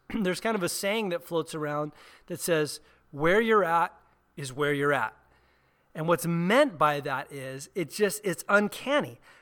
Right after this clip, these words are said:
When you're teaching through a chapter in the Bible, it just seems that that's oftentimes right where the, the life of the church is, or people are at in the,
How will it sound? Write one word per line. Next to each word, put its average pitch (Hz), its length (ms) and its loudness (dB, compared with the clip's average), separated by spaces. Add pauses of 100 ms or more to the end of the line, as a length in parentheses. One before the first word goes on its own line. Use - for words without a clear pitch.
When 190 200 0
you're 180 120 0
teaching 240 460 -4
through 214 200 -2
a 175 60 0
chapter 196 560 -2
in 202 200 -2
the 208 80 0
Bible, 170 520 2
it 175 160 -4
just 190 280 -2
seems 185 560 -4
that 165 160 -10
that's 196 300 2 (120)
oftentimes 214 1080 -4 (320)
right 202 320 2
where 202 320 0 (300)
the, 190 280 -2
the 170 180 -2
life 170 420 -2
of 170 160 -4
the 165 80 -4
church - 480 -6
is, 165 320 -6
or 143 60 -8
people 190 440 -6
are 165 180 -4 (100)
at 180 320 -2
in 165 160 -8
the, 151 180 -6